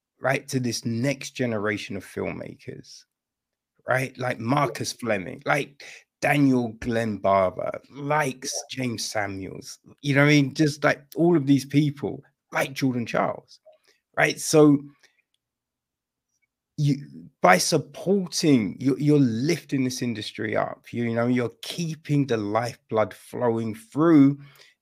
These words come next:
Speaker 1: and you're giving, like, just this new platform for new stories,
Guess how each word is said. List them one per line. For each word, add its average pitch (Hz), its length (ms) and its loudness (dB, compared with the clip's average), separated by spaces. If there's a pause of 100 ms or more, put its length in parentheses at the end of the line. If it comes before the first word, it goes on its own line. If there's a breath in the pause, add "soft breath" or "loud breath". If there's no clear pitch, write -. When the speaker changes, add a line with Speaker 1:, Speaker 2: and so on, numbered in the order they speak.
(120)
Speaker 1:
and 156 220 0
you're 156 180 -2 (160)
giving, 156 640 -2 (240)
like, - 300 -14
just - 320 -8
this 127 240 -4 (1200 soft breath)
new 175 220 0
platform 151 580 0
for 117 140 -6
new 127 320 2
stories, - 840 -4